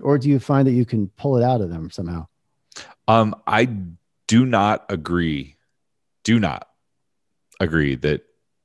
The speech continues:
Speaker 2: people don't have great stories. Everybody has good stories. You just, w-, when you're really close to 'em, you don't see them. I mean, to me, I don't see the stories as being, like, this groundbreaking thing, right? But I know that other people do.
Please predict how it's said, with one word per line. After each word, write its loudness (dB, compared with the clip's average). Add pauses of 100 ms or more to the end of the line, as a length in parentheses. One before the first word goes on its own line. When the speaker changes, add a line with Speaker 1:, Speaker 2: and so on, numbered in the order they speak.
(180)
Speaker 2:
people 0
don't -4
have -8
great -8
stories. -6 (120)
Everybody 0
has -8
good -8
stories. -4 (320)
You -2
just, -4 (160)
w-, -6
when 0
you're 2
really 4
close 0
to -4
'em, -6
you 0
don't -2
see -2
them. -6 (360)
I -4
mean, 0
to -4
me, 0 (460)
I 0
don't 0
see -4 (280)
the -4
stories -2
as -6
being, -6
like, -8
this -12
groundbreaking -8
thing, -4
right? -6 (300)
But 0
I -4
know 2
that -2
other 2
people -8
do. -6